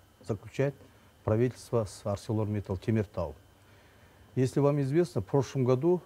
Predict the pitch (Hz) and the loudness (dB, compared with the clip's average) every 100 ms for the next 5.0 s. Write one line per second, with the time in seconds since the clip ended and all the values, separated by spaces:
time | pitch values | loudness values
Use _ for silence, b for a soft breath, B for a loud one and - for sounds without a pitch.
0 | - - 92 123 - 117 - 123 113 107 | -12 -6 0 0 0 -4 -2 0 2 2
1 | 107 156 160 95 85 110 127 117 - 127 | 0 0 0 -2 -2 0 0 0 2 4
2 | 170 180 120 - 95 87 107 117 - 123 | 4 2 -2 -2 -4 -2 -2 -2 0 2
3 | 113 131 127 117 104 - 113 107 156 165 | 2 0 0 0 -2 0 0 2 0 0
4 | - b b b b b 101 117 143 165 | -4 b b b b b 2 6 6 4